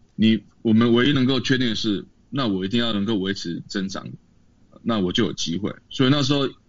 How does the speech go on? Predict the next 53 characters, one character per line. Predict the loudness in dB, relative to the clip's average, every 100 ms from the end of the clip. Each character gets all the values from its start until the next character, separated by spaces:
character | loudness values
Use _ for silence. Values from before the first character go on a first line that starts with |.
| _ _
一 | 0
开 | 2 0
始 |
掉 | -2 -2 -2
下 | -2
来 | -2
的 |
时 | -4 -4
候， | -4 -6 -12 -20 -20 -20 _ _ _ _ _
那 | -4 -2
时 | 0
候 |
想 | -2 -4 -2
的 |
是 | -2
说， | -2 -2 -4 -6 -14 _ _ _ _ _ _ -6
我 | -2
们 | 0 0
的 | -2
差 | -2 0 2
异 |
性 | 2 0 0
在 | -2
哪 | -4 -6
里？ | -10 -12 -14 -18 -20 _ _ _ _ _ -20
哦， | -14
他 | -6 -6 -8 _
其 | 0 2
实 |
早 | 2 2
就 | 2
知 | 4
道 | 2 2
他 | 0
会 | -2
进 | -2 -4
来， | -6 -6
只 | -4
是 |
不 | -2
晓 | -2 -4
得 | -8
时 | -8
间 | -4 -4 -4
点。 | -8 -10 _ _ _ _ _
所 | 0 4
以 | 4
我 | 4
们 | 4
在 | 2 0 4
一 | 4
四 | 4 0
年 | 0 -4